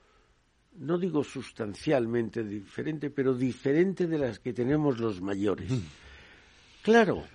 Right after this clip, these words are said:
Speaker 2: Lo, lo, lo hemos aprendido aquí en nuestros debates <laughs> con los jóvenes, ¿verdad?
Speaker 1: Eh, claro.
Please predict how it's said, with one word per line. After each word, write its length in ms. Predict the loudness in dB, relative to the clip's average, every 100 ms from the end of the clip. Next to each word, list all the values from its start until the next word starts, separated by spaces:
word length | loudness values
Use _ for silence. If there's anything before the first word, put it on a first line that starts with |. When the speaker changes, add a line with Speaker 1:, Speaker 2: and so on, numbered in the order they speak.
| -2
Speaker 2:
Lo, 160 | -2
lo, 220 | 4 4 4
lo 120 | 4
hemos 240 | 6 6 6
aprendido 480 | 4 2 4 6
aquí 300 | 4 4 2
en 100 | 4 4
nuestros 500 | 2 4 4 2 2
debates 840 | 6 6 6 4 4 2 2 0
<laughs> 20 |
con 160 | 0 2
los 160 | 0 0
jóvenes, 580 | 0 0 -4 -6 -6
¿verdad? 420 | -4 -6 -2 -2 -2
Speaker 1:
Eh, 200 | -6 -8
claro. 580 | 4 8 8 6 0